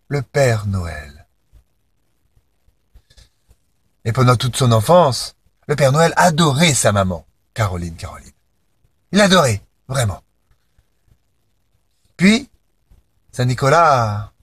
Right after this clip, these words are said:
nous a quittés et c'est le Père Noël qui a pris le relais, qui l'a remplacé, qui a donné tous les cadeaux. Il était moins sévère que son père, oui, moins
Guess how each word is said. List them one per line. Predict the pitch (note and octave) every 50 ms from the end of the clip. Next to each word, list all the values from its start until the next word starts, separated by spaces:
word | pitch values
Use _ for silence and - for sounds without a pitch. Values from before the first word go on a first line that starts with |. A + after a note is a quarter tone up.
| _ _ _ _ _ _ - _ _ _ _ _ _ _ _ _ _ _ -
nous | B2+ C3 D#3
a | D3+
quittés | - E3 D#3+ - G3+ G3+ G#3+
et | A3
c'est | G#3 - G#3 G#3+ A3 A3+ _ _ _ _ _ _ _ _ _ _ _ _ _ - _
le | _ D#3+
Père | - - G3+ G#3+ G#3
Noël | F#3+ F3 D#3 D3 D#3 F3+ F3+
qui | - F#3
a | F3 E3
pris | _ - - D#3+ D#3
le | C#3 C#3
relais, | B2+ A2+ A#2 G#2 G2 E2 C#2+ - _ _ _ _ _ _ _ _ _ _ _ _ _ _ _ _ _ _ _ _ _ _
qui | _ - D3
l'a | C#3+ C#3+ C3+
remplacé, | B2 C3+ B2 - B2 A#2 - - F3 G3
qui | - - - D3+ D3
a | C3+
donné | B2+ D3 F3 E3+ C3+ B2 D3 - _ _ _ _ _ _ _ _ _ _ _ _ _ _ _ _ _ _
tous | - D#3
les | C#3 C3
cadeaux. | - D3 C3+ C#3
Il | D#3 D#3 F3
était | E3 - E3
moins | D3+ E3+ F#3+ G3
sévère | - - C#3+ C#3 E3+ E3+
que | - C3+ A#2+
son | - B2 A#2+
père, | - - D3 C3 A2+ F#2+ F2 F2+ G2+
oui, | G#2+ A#2 B2 A#2 A#2 A2 G2 F2+ F2+ - _ _ _ -
moins | A#2+ B2+ B2+ A#2+